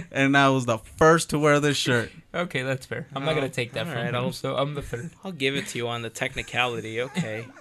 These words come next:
Speaker 1: <laughs>
Speaker 3: you were the second.
Speaker 1: <laughs>
Speaker 3: 'Cause, I mean, technically, I was the first to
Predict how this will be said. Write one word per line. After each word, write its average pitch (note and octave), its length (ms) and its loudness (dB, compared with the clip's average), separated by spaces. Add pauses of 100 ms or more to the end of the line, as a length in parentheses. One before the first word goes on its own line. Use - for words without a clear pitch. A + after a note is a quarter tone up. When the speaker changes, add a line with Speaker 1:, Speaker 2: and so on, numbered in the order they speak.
(320)
Speaker 1:
<laughs> - 440 -20
Speaker 3:
you C3 160 -2
were D#3 80 0
the D3 120 -2
second. A#2 760 -6
Speaker 1:
<laughs> - 240 -4
Speaker 3:
'Cause, F3+ 800 4
I B2 60 -2
mean, B2 220 -6
technically, D3 560 -2
I C#3 80 2
was C3+ 220 0
the A#2 80 -4
first B2 520 0
to B2 280 -8